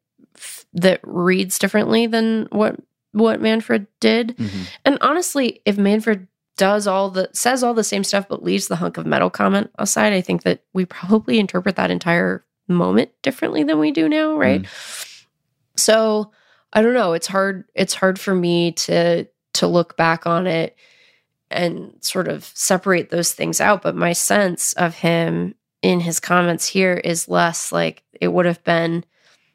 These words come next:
Speaker 1: good for the game," and more, "It would have been better for me." <laughs>
Speaker 2: <laughs> Right. <laughs>
Speaker 1: Personally, like, I would have come away looking better in this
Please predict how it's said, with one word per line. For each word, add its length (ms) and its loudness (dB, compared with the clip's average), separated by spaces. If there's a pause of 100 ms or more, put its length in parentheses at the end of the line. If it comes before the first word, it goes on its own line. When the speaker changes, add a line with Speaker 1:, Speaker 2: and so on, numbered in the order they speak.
(160)
Speaker 1:
good 200 2
for 140 -8
the 120 -4
game," 300 2
and 140 -2
more, 200 0
"It 100 -4
would 120 0
have 140 -8
been 280 -2 (1080)
better 300 0
for 180 -10
me." 260 -2 (160)
<laughs> 100 2
Speaker 2:
<laughs> 160 0
Right. 220 4 (600)
<laughs> 40 4
Speaker 1:
Personally, 720 0
like, 200 0
I 100 2
would 180 -2
have 160 -4
come 280 0
away 260 0
looking 420 -2
better 340 0
in 140 -2
this 180 -2